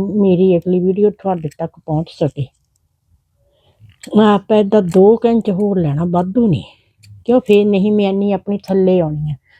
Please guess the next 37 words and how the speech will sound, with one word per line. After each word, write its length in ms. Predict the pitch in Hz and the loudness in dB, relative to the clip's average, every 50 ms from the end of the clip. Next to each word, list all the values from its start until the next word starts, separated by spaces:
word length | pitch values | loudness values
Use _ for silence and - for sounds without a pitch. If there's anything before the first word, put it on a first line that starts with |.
| _ _ | _ _
ਫੇਰ 220 | - 185 185 190 202 | 0 2 2 2 2
ਮਿਆਨੀ 400 | 202 202 196 190 185 196 202 196 | 0 0 0 -2 -2 -2 -2 -4
ਆਪਣੀ 280 | 180 - - 202 202 | -6 -6 -8 -10 -10
ਤਾਹਾਂ 380 | 196 - 190 175 147 175 175 170 | -8 -6 -6 -4 -4 -4 -4 -4
ਜਾਣੀ। 260 | 165 170 170 165 170 | -4 -6 -4 -4 0
ਜੇ 120 | 175 190 190 | 2 2 2
ਆਪਾਂ 220 | 185 - - 214 | 2 0 -4 -4
ਮਾਨੀ-, 380 | 214 214 196 190 202 202 208 202 _ _ - 214 208 | -2 -2 -2 -2 -2 -2 -2 -4 _ _ -8 -6 -4
ਮਿਆਨੀ 340 | 208 196 190 196 196 202 | -2 -2 0 0 -2 -2
ਥੱਲੇ 320 | 202 - 185 170 156 165 165 120 202 | -4 -2 -2 0 2 2 2 4 2
ਆਊਗੀ, 260 | 208 202 208 202 233 | 2 2 2 0 -2
ਸੌਰੀ, 340 | 214 - 208 180 175 185 220 220 - _ _ _ _ _ _ - _ _ - | -4 0 0 0 2 2 -2 -4 -4 _ _ _ _ _ _ -20 _ _ -2
ਤਾਂ 100 | 196 185 | -2 0
ਫਿਰ 220 | - 202 190 190 | 2 2 2 2
ਉਹ 280 | 202 185 220 226 220 - | 2 2 2 2 2 0
ਥੱਲੇ, 400 | _ - 196 190 185 190 196 202 | _ -2 0 0 2 2 0 0
ਅਮ, 380 | 190 - - - 180 175 175 175 - - - 190 - | -2 -2 -4 -2 -2 -2 -2 -4 -6 -16 -18 -6 -6
ਪੱਟਾਂ 420 | 202 190 - _ - 202 202 196 | -6 -6 -6 _ -2 0 0 0
'ਚ 100 | 180 - | 2 0
ਉਹ 220 | 196 185 202 196 180 | 0 2 2 0 0
ਫਸ 360 | - - 175 170 - - 170 | 0 0 0 0 0 -2 -2
ਜਿਹੀ 260 | 165 170 147 185 175 | -2 -2 0 0 -2
ਜਾਣੀ 360 | 165 175 160 156 156 160 160 | -2 -2 -2 0 -2 -2 -4
ਹੈ। 40 | 156 - _ _ _ _ _ _ _ - | -4 -6 _ _ _ _ _ _ _ -8
ਤਾਂ 80 | - | -2
ਇਸ 160 | - 208 175 - - - | 0 0 0 -2 -2 0
ਕਰਕੇ 300 | 196 190 185 - - 190 | 0 0 0 0 -2 -2
ਆਪਾਂ 220 | 185 - 196 190 | -2 -2 -2 -2
ਮਿਆਨੀ 360 | 190 190 185 180 185 190 202 | 0 0 2 2 0 0 -2
ਤਾਹਾਂ 360 | 196 - 190 180 135 175 175 165 143 - _ _ | -2 -2 -4 -2 0 0 0 -2 -2 -6 _ _
ਥੋੜ੍ਹੀ 280 | - - 214 208 233 226 | -2 0 2 2 2 2
ਜਿਹੀ 200 | 220 220 202 220 | 2 2 0 0
ਦੋ 240 | 175 175 190 185 180 | 0 0 0 0 0
ਕੁ 160 | 180 - 190 | -2 -4 -4
ਉਂਗਲਾਂ 180 | 180 175 180 165 | -2 0 -2 -2
ਛੱਡ 300 | - - 160 151 151 165 | -2 -4 -6 -6 -6 -4
ਕੇ 140 | - 208 | -4 -4